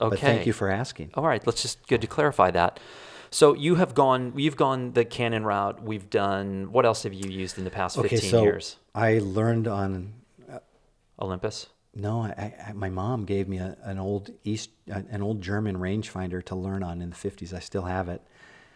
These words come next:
Speaker 2: It, she, it was a camera she got in nineteen fifty-four, fifty-five, I think.
Speaker 1: Jeez, yeah, nice.
Speaker 2: And it basically had a normal lens, a screw mount Leica, and it had an F three five aperture on a normal lens, so it was
Speaker 1: Not
Speaker 2: super
Speaker 1: bad.
Speaker 2: slow.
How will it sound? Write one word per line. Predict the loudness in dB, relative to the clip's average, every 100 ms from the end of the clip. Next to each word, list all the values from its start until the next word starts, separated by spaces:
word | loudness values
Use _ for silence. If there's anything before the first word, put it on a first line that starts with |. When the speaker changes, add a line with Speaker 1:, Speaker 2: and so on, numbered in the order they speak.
| _ _ -12
Speaker 2:
It, | -10 -6
she, | -4
it | 2
was | 4 4
a |
camera | 2 0 0 0
she | -2 -2
got | -2 -2
in | -4
nineteen | -6 -6 -8
fifty-four, | -6 -6 -6 -12 -14 _ -10 -8 -6 -6 -8
fifty-five, | -10 -10 -8 -8 -6 -6 -4
I |
think. | -4 -4 -6 -8
Speaker 1:
Jeez, | -14 -18 -16 -8
yeah, | -6 -4
nice. | -2 0 0
Speaker 2:
And | -2 -2
it | -4 0
basically | 4 4 4 2 4
had | 4
a |
normal | 2 2 4
lens, | 2 2 0
a | -2
screw | -4 0 0
mount | 0 -2
Leica, | -2 -4 -4 -8 -10 _ _ _ _ _
and | -4 -2 -2
it | -2
had | 0 0
an | 0
F | -2 -4 -6
three | -4 -4
five | 0 -2 0
aperture | -2 -2 -6 -8 -6
on | -6 -6
a |
normal | -6 -6 -6 -6
lens, | -6 -6 -6
so | -6
it |
was | -6
Speaker 1:
Not | -4
Speaker 2:
super | -2 0
Speaker 1:
bad. |
Speaker 2:
slow. | 0 4 8 8 6 -4